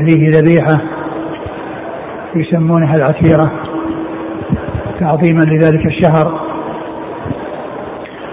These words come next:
وقد جاء الإسلام في أنه في إبطال هذا الشيء الذي كان في الجاهلية، وأنه لا يعمل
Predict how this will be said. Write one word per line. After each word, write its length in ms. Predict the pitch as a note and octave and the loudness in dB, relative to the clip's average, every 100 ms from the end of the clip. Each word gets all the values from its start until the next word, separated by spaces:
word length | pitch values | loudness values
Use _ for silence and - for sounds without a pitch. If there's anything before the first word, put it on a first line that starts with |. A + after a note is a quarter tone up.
| - - - - - - - | -8 -6 -6 -8 -12 -6 -2
وقد 260 | - F3+ E3 E3 E3 E3 G#3 - | 2 4 6 6 6 4 -2 -2
جاء 260 | G3+ F#3 F#3 | 2 6 6
الإسلام 560 | D#3+ D#3 E3 E3+ E3 E3 - - - - - - - - - - - - - - - - - - - - - | 6 4 4 4 4 2 -4 -8 -8 -8 -8 -4 -4 -4 -8 -10 -10 -10 -10 -12 -12 -14 -14 -14 -14 -14 0
في 200 | F3+ F3 | 4 4
أنه 300 | F3 F3+ D#3+ E3 E3 E3 D#3+ - - - - - | 6 4 6 6 8 8 6 0 -4 -6 -6 -2
في 140 | F#3 E3+ | 4 4
إبطال 320 | - F3+ E3 | 6 4 6
هذا 280 | D#3 D#3 D3 | 6 4 2
الشيء 440 | B2 F3 D#3+ - - - - - - - - - - - - - | 4 6 6 4 -2 -6 -8 -8 -8 -6 -6 -6 -8 -8 -8 0
الذي 240 | F3 D#3+ | 4 4
كان 180 | D#3+ E3+ | 4 4
في 180 | D#3+ D#3 | 4 4
الجاهلية، 880 | D3 D#3+ D3+ D#3+ F3 E3 D3+ - - - - - - - - - - - - - | 4 4 6 6 6 6 4 -2 -10 -8 -10 -10 -10 -10 -10 -10 -12 -12 -4 4
وأنه 440 | F3+ E3+ D#3 E3+ | 6 6 6 6
لا 220 | F3 F3 | 6 6
يعمل 640 | F3 - G3 E3+ E3+ E3 | 4 4 6 6 6 4